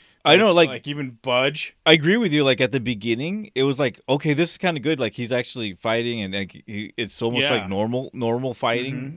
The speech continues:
Speaker 1: you know?
Speaker 2: Mm-hmm.
Speaker 1: But, like, it kept go-, the further it went on, the more it became, like, Looney Tunes kind of action.
Speaker 2: Yeah.
Speaker 1: Where, like, they can just do all kinds of amazing stunts without getting hurt.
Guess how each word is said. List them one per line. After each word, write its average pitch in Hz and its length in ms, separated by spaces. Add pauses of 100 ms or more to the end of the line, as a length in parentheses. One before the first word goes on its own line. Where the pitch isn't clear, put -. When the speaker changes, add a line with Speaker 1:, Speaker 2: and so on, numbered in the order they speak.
(160)
Speaker 1:
you 131 80
know? 139 200
Speaker 2:
Mm-hmm. 117 380 (100)
Speaker 1:
But, 131 120
like, 139 160
it 127 140
kept 139 260
go-, 117 220
the 117 160
further 131 460
it 120 100
went 110 160
on, 113 160
the 120 80
more 110 180
it 117 60
became, 113 320
like, 104 180
Looney 107 280
Tunes 147 460
kind 147 220
of 127 180
action. 147 280
Speaker 2:
Yeah. 151 420 (220)
Speaker 1:
Where, 120 160
like, 110 220
they 117 120
can 120 180
just 104 360 (160)
do 120 180
all 113 100
kinds 117 280
of 95 240
amazing 104 500
stunts 107 380
without 101 260
getting 95 220
hurt. 95 340